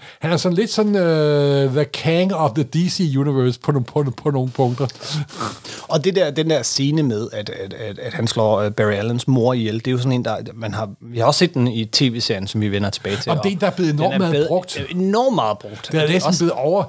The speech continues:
Speaker 1: altså, det er gået hen og blevet, øh, ligesom Batmans forældre, der er blevet dræbt, ikke?
Speaker 2: Ja, men,
Speaker 1: Men
Speaker 2: men det er sjovt, fordi den er introduceret så sent.
Speaker 1: Det er jo netop det, jeg synes, både Speed Force og Døden, de bliver introduceret meget, meget sent.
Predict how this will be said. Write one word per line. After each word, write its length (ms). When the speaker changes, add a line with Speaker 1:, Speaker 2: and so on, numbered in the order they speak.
Speaker 1:
altså, 200
det 140
er 40
gået 200
hen 140
og 120
blevet, 400
øh, 160
ligesom 340
Batmans 480
forældre, 320
der 80
er 40
blevet 220
dræbt, 320
ikke? 120
Speaker 2:
Ja, 120
men, 80
Speaker 1:
Men 180
Speaker 2:
men 160
det 60
er 40
sjovt, 280
fordi 160
den 100
er 40
introduceret 440
så 80
sent. 360
Speaker 1:
Det 60
er 40
jo 80
netop 200
det, 180
jeg 80
synes, 300
både 140
Speed 340
Force 440
og 180
Døden, 340
de 100
bliver 140
introduceret 340
meget, 200
meget 180
sent. 420